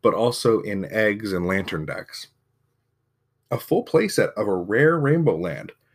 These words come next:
is stunning to see in a sealed product. And that's not all the value. It's a three-color mana base, and they really did not screw the players here.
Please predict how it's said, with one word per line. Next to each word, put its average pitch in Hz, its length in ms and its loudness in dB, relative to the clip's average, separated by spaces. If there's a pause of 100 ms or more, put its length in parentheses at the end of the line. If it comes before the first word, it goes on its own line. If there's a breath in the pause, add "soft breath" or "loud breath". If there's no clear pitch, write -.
(680)
is 117 180 -2
stunning 98 500 0
to 90 100 -12
see - 180 -8
in 87 80 -4
a 85 60 -8
sealed 85 260 -4
product. - 380 -12 (1500)
And 127 120 2
that's 139 180 2
not 143 220 4
all 135 160 4
the 135 100 2
value. 120 300 4
It's 101 100 -4
a 131 60 -2
three-color 151 500 0
mana 123 240 0
base, - 320 -8
and 110 140 -6
they 110 80 2
really 120 340 -2
did 127 180 -4
not 101 240 -2
screw - 300 -6
the 87 80 -6
players - 380 -6
here. - 200 -10